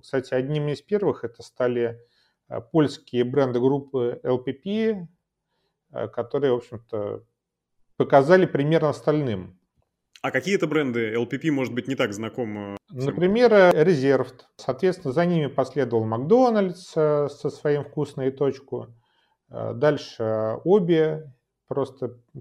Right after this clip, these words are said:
Speaker 1: перешел. Ну, там целая история была с Оби, как они этот бизнес, можно сказать, спасали в России, э, и так далее. Есть те, конечно, кто вышел. Отдельная печаль по Эйч энд эм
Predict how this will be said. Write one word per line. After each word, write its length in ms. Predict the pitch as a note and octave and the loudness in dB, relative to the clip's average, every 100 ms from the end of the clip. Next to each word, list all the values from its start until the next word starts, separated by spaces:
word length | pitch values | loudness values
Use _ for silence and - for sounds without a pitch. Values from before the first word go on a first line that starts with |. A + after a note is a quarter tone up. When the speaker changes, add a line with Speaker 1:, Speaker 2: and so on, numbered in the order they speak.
| - _ - | -20 _ -10
Speaker 1:
перешел. 580 | C3 C3+ - C#3 B2 B2 | -8 -8 -4 -2 -2 -2
Ну, 100 | D#3+ | -4
там 240 | D3 B2 | -4 -6
целая 300 | - C3+ B2 | -4 -2 -2
история 340 | A#2+ - A#2 | -2 -4 -2
была 240 | G#2 G#2 G#2 | -2 -4 -8
с 140 | - | -6
Оби, 320 | A#2 G2+ G2+ - _ _ _ _ _ | -6 -6 -10 -14 _ _ _ _ _
как 220 | - A2 - | -14 -12 -10
они 300 | A2 A2 G2+ F#2+ _ _ - | -8 -8 -10 -16 _ _ -20
этот 260 | - - A2+ | -14 -8 -4
бизнес, 420 | C3 B2+ A#2 A2+ | -2 -2 -4 -6
можно 200 | A#2 A#2 | -8 -4
сказать, 160 | - | -6
спасали 460 | - - C3+ D3+ B2 | -4 -4 0 2 2
в 80 | G#2 | 2
России, 720 | A2+ A2+ - F#3 C#3 A2 _ _ _ _ _ _ _ _ _ | -2 -4 -6 -4 -6 -8 _ _ _ _ _ _ _ _ _
э, 220 | C3 B2 | -10 -8
и 100 | D3+ | -6
так 220 | C#3+ D#3+ | -2 0
далее. 260 | D#3 A#2+ A#2+ | 2 2 2
Есть 260 | G3 A#3 - | 0 0 0
те, 120 | G#3+ | 0
конечно, 380 | G3 F3+ F3 E3+ | 2 0 -2 -6
кто 180 | - | -2
вышел. 580 | E3+ A#3+ A#3+ C#3+ A#2+ A2+ | 0 0 0 0 0 0
Отдельная 520 | A#2 C3 D#3 D#3 C3 | -2 0 0 0 -2
печаль 500 | A#2+ B2+ - C#3+ B2+ | -4 -8 -6 -4 -2
по 440 | A2+ B2 B2 B2+ B2 | -4 -4 -2 0 -2
Эйч 200 | A#2 C#3+ | -4 -8
энд 160 | C#3 | -2
эм 500 | F#3 A#3 G3+ F3+ E3 | -2 0 -2 -4 -8